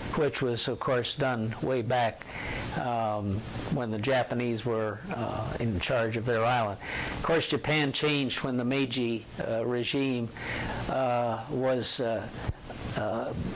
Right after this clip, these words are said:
put in after Perry opened up the Japanese, uh, country in eighteen fifty-eight,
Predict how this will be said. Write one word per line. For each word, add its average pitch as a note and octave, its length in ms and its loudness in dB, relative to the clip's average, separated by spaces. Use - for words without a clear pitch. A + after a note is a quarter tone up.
put D3 220 2
in C3 220 4
after B2+ 320 0
Perry C3 460 4
opened B2+ 360 0
up B2 220 -2
the A2 300 0
Japanese, A#2+ 880 0
uh, - 140 -2
country A2+ 580 0
in A2 300 -2
eighteen A#2+ 640 0
fifty-eight, A2+ 760 0